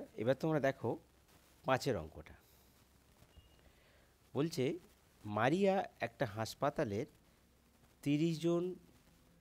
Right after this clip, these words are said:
রোগীর বয়স নিচে ছকে লিখল। বছর, মানে তোমাকে দশ থেকে কুড়ি, মানে শ্রেণীগুলো দেওয়া হয়েছে, কুড়ি থেকে তিরিশ, তিরিশ থেকে চল্লিশ,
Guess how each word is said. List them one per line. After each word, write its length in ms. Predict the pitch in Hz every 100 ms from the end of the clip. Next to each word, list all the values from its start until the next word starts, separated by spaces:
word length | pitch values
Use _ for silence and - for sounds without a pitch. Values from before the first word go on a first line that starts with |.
| _ _
রোগীর 480 | 107 117 110 123 139 98 95
বয়স 320 | 107 113 120 95 107
নিচে 380 | 107 104 - 139 156
ছকে 380 | - 110 - 117
লিখল। 340 | 92 87 80 78 - _ _ - - - - - _ -
বছর, 500 | 104 104 131 - 175 247 - -
মানে 180 | 123 123 123 - -
তোমাকে 280 | - 139 139 131 - 98
দশ 180 | 120 123
থেকে 180 | - 135 -
কুড়ি, 160 | 131 160
মানে 160 | 139
শ্রেণীগুলো 400 | 123 127 120 120
দেওয়া 220 | 113 117 110
হয়েছে, 220 | 110 - 339 - -
কুড়ি 180 | - 117
থেকে 200 | 120 113
তিরিশ, 360 | - 107 151 - - - - _ _ - _ _ _ - -
তিরিশ 140 | 120
থেকে 140 | 120 107
চল্লিশ, 320 | 117 107 135